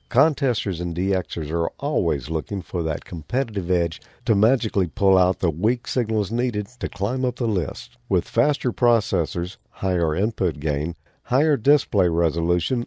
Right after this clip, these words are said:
and a cleaner signal, the I C seventy-eight fifty-one is the pinnacle of H F perfection. One hundred and ten R M D R, one point two kilohertz optimum roofing filter, digital I F filters,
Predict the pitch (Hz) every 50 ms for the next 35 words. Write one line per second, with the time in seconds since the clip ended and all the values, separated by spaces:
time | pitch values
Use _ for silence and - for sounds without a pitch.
0 | - - - 131 131 131 123 - - - 165 175 170 156 139 - - - 160 147
1 | 117 110 104 101 98 _ - _ _ _ _ - 95 90 85 85 95 117 123 110
2 | - - 127 113 104 - - - 110 107 107 107 104 98 90 90 82 - - 104
3 | 92 - - 98 90 90 101 113 107 98 95 - - - 127 127 117 104 110 117
4 | 123 117 92 - - - 160 147 107 - - 78 69 65 69 67 73 78 80 -
5 | - 101 90 82 - - 95 82 - - 87 73 - - - 69 64 - _ _
6 | _ - - 120 110 107 123 147 151 156 139 139 135 120 - - 156 151 139 127
7 | 123 123 127 123 120 110 107 101 110 110 107 107 113 107 90 67 53 - - _
8 | _ _ - 92 98 92 85 - 110 107 107 104 - - 135 147 135 - - 117
9 | 101 92 92 104 113 113 - - - - - 131 143 - - 143 131 127 127 123
10 | 120 117 120 139 143 - - 95 80 76 - 92 80 71 - - - - - _
11 | - 98 123 156 160 165 147 139 139 135 131 131 131 131 127 120 - - - 101
12 | 80 71 - - - - - -